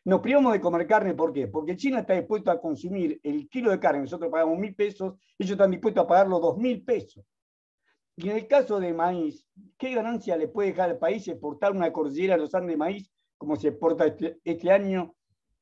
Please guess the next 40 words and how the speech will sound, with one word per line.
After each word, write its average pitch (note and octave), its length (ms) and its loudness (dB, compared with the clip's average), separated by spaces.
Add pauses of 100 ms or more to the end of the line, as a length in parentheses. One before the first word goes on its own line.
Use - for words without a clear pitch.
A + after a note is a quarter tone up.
(280)
que E3 100 -4
se D3 100 -2
están F#3+ 160 6
exportando F3+ 380 2
treinta E3+ 440 2
y A3 140 0
ocho G3+ 280 -4
millones G3 360 -4
de F3+ 40 -4
toneladas F#3 420 2
de D#3+ 60 0
maíz F#3+ 300 -6
en E3 100 -6
grano? A3+ 260 2
El - 40 -2
único G#3+ 260 -4
trabajo F#3+ 420 -4
fue E3 160 -4
sembrar F#3+ 300 -6
el G#3+ 60 -4
maíz A#3 340 -8 (240)
y F3+ 80 -12
sacar G#3+ 320 4
el G3 60 2
grano G#3 280 2
del, F3 420 -8
del E3+ 200 -6
marlo G3+ 480 -4
y D#3+ 80 -2
vender G3 280 2
el, F3 340 -4
el E3 120 -8
maíz F#3+ 260 -4
en F3+ 80 -6
grano. F3 420 -2 (260)
Por C#3+ 140 0
supuesto, G3 320 2
eso D#3 160 0
nos C#3+ 140 -2
encarece C#3+ 760 -2